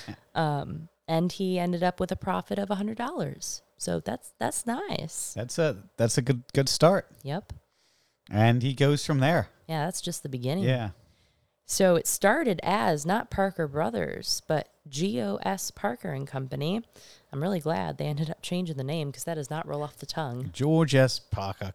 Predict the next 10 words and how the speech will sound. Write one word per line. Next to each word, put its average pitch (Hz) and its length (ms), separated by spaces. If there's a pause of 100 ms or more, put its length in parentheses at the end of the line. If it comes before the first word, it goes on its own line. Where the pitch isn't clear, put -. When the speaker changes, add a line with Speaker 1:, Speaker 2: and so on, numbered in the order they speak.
(100)
Speaker 2:
Company. - 540 (440)
Speaker 1:
Yeah. 139 340 (120)
Speaker 2:
Yeah. 107 380 (640)
But 131 160
then, 139 380 (200)
and 135 100
Speaker 1:
Oh, 139 40
Speaker 2:
this 123 80
Speaker 1:
also, 190 480
also 170 280